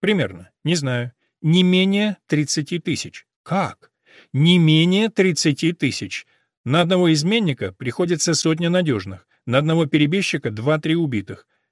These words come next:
Кем их всех заменить?» Через несколько дней Ленин выступал с речью по поводу задач социалистического строительства. Вот что он, между прочим, сказал:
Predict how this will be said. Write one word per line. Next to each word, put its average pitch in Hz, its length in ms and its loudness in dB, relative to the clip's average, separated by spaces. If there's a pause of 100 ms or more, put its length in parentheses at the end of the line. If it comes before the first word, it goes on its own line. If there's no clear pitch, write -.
(220)
Кем 196 260 4
их - 120 -12
всех 117 280 -2
заменить?» 135 460 -2 (1200)
Через 190 260 0
несколько 214 400 0
дней 190 220 -2
Ленин 160 360 2
выступал 127 460 -4
с - 80 -10
речью 151 300 -6
по 120 120 -8
поводу 120 300 -4
задач 120 380 -4
социалистического 113 840 -8
строительства. - 680 -10 (460)
Вот 170 180 0
что - 180 -2
он, 147 100 4
между 139 240 0
прочим, 156 320 -4
сказал: 107 440 -8